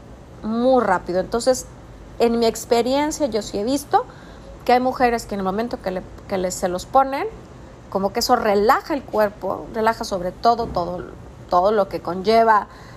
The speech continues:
el, el piso pélvico, o sea, todo el periné, la cadera, la pelvis, no sé, y en eso, ¡um!, empiezan a dilatar mucho, muy rápidamente. Entonces,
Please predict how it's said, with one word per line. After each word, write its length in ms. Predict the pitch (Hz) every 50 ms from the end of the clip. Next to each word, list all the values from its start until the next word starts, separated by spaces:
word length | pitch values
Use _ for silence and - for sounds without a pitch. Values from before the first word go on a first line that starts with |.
| - - -
el, 240 | - 175 170 170 -
el 160 | 147 175 185 -
piso 260 | - 202 - 233 196
pélvico, 420 | - 196 208 262 247 254 - 190
o 40 | 180
sea, 180 | - 180 175 170
todo 260 | - - 190 190 202
el 80 | 208
periné, 760 | 202 - 190 185 196 214 220 240 240 240 247 247 247 247 247
la 160 | 240 202 180
cadera, 480 | - - 175 180 180 208 226 233 240 220
la 100 | 190 175
pelvis, 360 | - - 226 226 214 208 -
no 80 | 190 180
sé, 320 | - - 254 285 311 294 -
y 100 | 208 220
en 120 | 208 208
eso, 300 | 220 233 226 - 269 269
¡um!, 800 | 294 302 311 339 339 339 330 311 294 277 269 254 226 208 196 196 -
empiezan 480 | - 202 190 202 202 214 233 233 226 226
a 60 | 196
dilatar 440 | 190 180 175 170 - - 196 208 220 - - - - - - - -
mucho, 340 | 196 202 196 190 - - 190
muy 160 | 190 190 190
rápidamente. 680 | 185 196 196 196 - 226 240 247 269 277 277 269 277
Entonces, 420 | 254 240 285 269 262 311 320 -